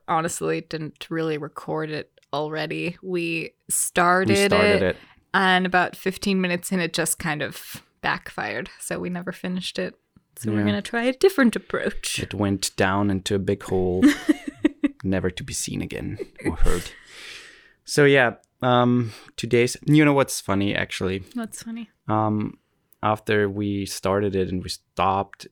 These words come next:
Speaker 2: I went for a walk
Speaker 1: Mm-hmm.
Speaker 2: and weirdly, I, I think of all those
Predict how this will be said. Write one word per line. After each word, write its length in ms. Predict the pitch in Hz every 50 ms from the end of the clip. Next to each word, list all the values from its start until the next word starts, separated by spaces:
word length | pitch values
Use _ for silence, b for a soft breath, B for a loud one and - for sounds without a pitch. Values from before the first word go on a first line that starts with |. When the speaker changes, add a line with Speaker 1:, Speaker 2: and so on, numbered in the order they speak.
| _ _
Speaker 2:
I 140 | - - 92
went 180 | 90 87 90 90
for 180 | - - 95
a 40 | 92
walk 560 | 95 95 95 98 92 90 92 101 - - - - _
Speaker 1:
Mm-hmm. 140 | - - -
Speaker 2:
and 320 | - - 220 - - - - _ _ _ _ _ _ B B B B B B B _ _ _ _ _ _ _ _ _ _ - - _ _ _ _ _
weirdly, 600 | 135 127 135 151 160 170 147 151 151 147 139 131
I, 420 | - 92 117 117 117 117 104 92 107
I 40 | 110
think 300 | - - 127 117 110 -
of 140 | 113 107
all 180 | 110 98 98 101
those 400 | 98 101 98 - - - - -